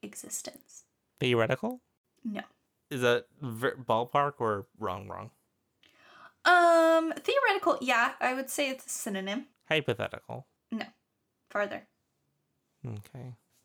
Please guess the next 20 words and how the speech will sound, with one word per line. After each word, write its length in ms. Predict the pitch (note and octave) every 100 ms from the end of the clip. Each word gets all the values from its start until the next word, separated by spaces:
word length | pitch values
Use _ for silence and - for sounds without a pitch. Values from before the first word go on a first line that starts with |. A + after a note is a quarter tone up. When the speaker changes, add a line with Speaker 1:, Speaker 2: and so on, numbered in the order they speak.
| _ C#3+
Speaker 2:
I 140 | C3+
vaguely 600 | C3+ B2+ A#2+ A2+ A2 A2+ G2+
kind 280 | G2+ G2
of 100 | G2 G2+
think 200 | G2 -
I 60 |
know 160 | F#2+ G2+
what 120 | A2
this 240 | A2+ - -
is, 240 | F#2+ G2+ -
but 100 | F2
I 80 | G2
don't 200 | G2+ G#2
have 140 | G2+
the 80 | G2+
word 200 | G2+ G#2+ -
for 140 | -
it 60 | - - F3+ F3
yet. 320 | D#3 B2+ - - _ _ _ _ -
Speaker 1:
<laughs> 0 | -